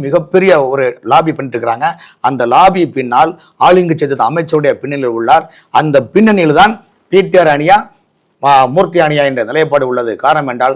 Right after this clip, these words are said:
இன்னைக்கு தமிழ்நாட்டு ஆளுங்கட்சியில பாத்தீங்கன்னா, திருச்சி என்றால் கே என் நேரு, மதுரை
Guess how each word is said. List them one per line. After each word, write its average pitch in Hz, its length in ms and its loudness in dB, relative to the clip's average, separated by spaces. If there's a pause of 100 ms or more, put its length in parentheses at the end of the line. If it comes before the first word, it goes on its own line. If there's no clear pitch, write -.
இன்னைக்கு 123 260 -8
தமிழ்நாட்டு 160 380 -2 (100)
ஆளுங்கட்சியில 156 500 0
பாத்தீங்கன்னா, 117 400 -4 (380)
திருச்சி 170 400 -2
என்றால் 175 320 0
கே 143 180 2
என் 123 120 -6
நேரு, 127 200 2 (1120)
மதுரை 202 260 4